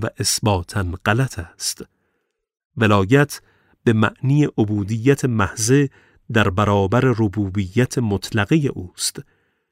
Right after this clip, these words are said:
به معنی ذلت محض در برابر عزت مطلقه اوست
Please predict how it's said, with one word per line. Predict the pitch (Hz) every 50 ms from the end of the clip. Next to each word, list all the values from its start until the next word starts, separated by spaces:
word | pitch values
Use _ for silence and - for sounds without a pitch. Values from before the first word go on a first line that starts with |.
| _ _ _ _
به | - -
معنی | 104 101 95 - - 110 113 117 120 120
ذلت | 107 101 104 110 101 101 104 131 135 -
محض | 143 127 110 107 90 - - 123 113 123
در | 131 131 127 113 113 117 110 101
برابر | 98 95 107 101 98 95 92 90 113 117 120 117 - - _ _ _ -
عزت | - 107 95 90 95 92 123 123 - -
مطلقه | 123 104 101 98 - - - 120 113 - 151 156 147 131 -
اوست | - - - - - - - -